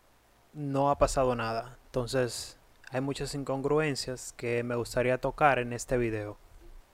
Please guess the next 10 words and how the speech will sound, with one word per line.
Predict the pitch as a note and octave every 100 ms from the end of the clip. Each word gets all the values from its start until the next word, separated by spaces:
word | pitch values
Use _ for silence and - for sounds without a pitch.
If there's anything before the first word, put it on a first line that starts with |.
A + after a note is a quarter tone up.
| _ -
Comenzando | F3 E3 D#3 F#3 F#3+ G3+ F#3+
por | - E3+ F3
las | D#3 C#3+
medidas | C#3 C#3 D3
que | -
se | C#3
han | C#3
tomado. | B2 B2 A2 G#2+ G#2+ - - - - - - - - - - -
Número | C#3+ D#3+ D#3+ E3+
uno, | F3+ D3